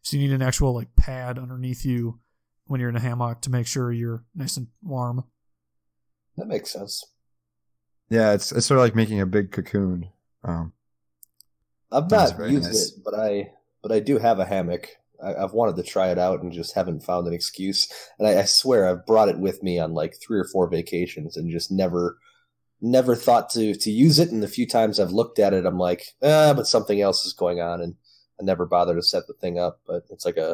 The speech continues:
Speaker 2: a two-person hammock, and it's kinda, kinda nice. I'd like
Speaker 1: I'm
Speaker 2: to
Speaker 1: kinda the same thing about, I, I
Speaker 2: break
Speaker 1: literally
Speaker 2: that
Speaker 1: have,
Speaker 2: in.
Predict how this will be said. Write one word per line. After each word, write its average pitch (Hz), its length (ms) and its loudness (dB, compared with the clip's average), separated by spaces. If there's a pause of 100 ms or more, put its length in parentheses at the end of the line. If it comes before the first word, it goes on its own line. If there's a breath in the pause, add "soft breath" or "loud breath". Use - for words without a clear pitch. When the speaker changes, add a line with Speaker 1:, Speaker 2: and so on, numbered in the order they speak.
Speaker 2:
a 85 80 -2 (260)
two-person 87 500 -4
hammock, 85 380 -4
and 85 200 -8 (500 soft breath)
it's - 120 -14
kinda, 82 380 -4 (340)
kinda 82 160 -4
nice. 82 440 -4
I'd - 120 -10 (100)
like - 180 -4
Speaker 1:
I'm 185 60 -6
Speaker 2:
to 240 60 0
Speaker 1:
kinda 262 120 2
the 196 60 2
same 208 200 2
thing 185 140 0
about, 143 260 0
I, 156 100 -2
I 170 100 -2
Speaker 2:
break 175 120 4
Speaker 1:
literally 180 300 4
Speaker 2:
that - 120 4
Speaker 1:
have, 104 80 0
Speaker 2:
in. - 140 -10